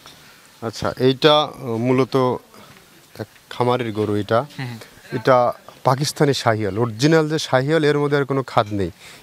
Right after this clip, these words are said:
Speaker 1: কিন্তু যে ব্যক্তিটা গরুটা কিনছিল,
Speaker 2: হ্যাঁ, হ্যাঁ।
Speaker 1: সে ব্রাহ্মা হিসেবেই কিনছিল।
Speaker 2: ব্রাহ্মা হিসেবে
Speaker 1: হ্যাঁ,
Speaker 2: কিনছিল।
Speaker 1: সে ব্রাহ্মা ছোটবেলায় বাচ্চা কিনছিল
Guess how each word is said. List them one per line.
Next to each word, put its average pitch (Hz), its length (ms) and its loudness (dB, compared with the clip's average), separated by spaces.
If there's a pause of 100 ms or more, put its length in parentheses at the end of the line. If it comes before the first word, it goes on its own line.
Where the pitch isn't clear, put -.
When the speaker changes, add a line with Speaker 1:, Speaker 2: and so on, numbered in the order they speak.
Speaker 1:
কিন্তু 139 240 2
যে 139 160 4
ব্যক্তিটা 139 400 0
গরুটা 135 320 0
কিনছিল, 135 540 0
Speaker 2:
হ্যাঁ, 131 300 -12
হ্যাঁ। 120 200 -12
Speaker 1:
সে 135 140 2
ব্রাহ্মা 135 360 2
হিসেবেই 123 340 0
কিনছিল। 90 380 -4 (280)
Speaker 2:
ব্রাহ্মা 147 400 -2
হিসেবে 123 180 0
Speaker 1:
হ্যাঁ, 98 120 2
Speaker 2:
কিনছিল। 131 280 -6
Speaker 1:
সে 139 60 4
ব্রাহ্মা 123 340 2
ছোটবেলায় 131 440 0
বাচ্চা 120 300 -2
কিনছিল 139 460 -2